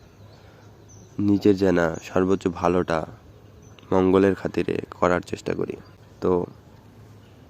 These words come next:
আশা করি, যাই হোক, কথা না বাড়াই, যেখানেই থাকেন, যেভাবেই থাকেন, আশা করব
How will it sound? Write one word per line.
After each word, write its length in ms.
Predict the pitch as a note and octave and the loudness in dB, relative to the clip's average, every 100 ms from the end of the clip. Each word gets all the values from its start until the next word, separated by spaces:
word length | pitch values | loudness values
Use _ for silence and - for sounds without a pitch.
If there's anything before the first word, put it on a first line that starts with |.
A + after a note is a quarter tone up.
| - - - | -20 -20 -14
আশা 220 | F#2+ G#2 | -4 -2
করি, 260 | F#2+ G2+ G2+ G#2 | 2 2 0 -2
যাই 200 | F#2 F#2 | -4 -2
হোক, 120 | F#2 - | -4 -8
কথা 180 | - F#2 | -6 -2
না 100 | F2+ | 0
বাড়াই, 280 | F2 F2+ A2+ - - - - - - | 2 0 -2 -12 -20 -20 -20 -20 -8
যেখানেই 440 | F#2+ G2+ G#2 A2+ | -4 2 4 4
থাকেন, 300 | A2 G#2 G2 G#2+ G#2 | 2 -2 -4 -2 -2
যেভাবেই 380 | G2 F#2+ G2+ G2+ | 0 2 2 0
থাকেন, 320 | G2 - F#2+ G#2 - - - | -2 -6 -6 -8 -18 -20 -2
আশা 240 | F#2 - F#2 | -2 0 2
করব 260 | F#2 F2 | 2 4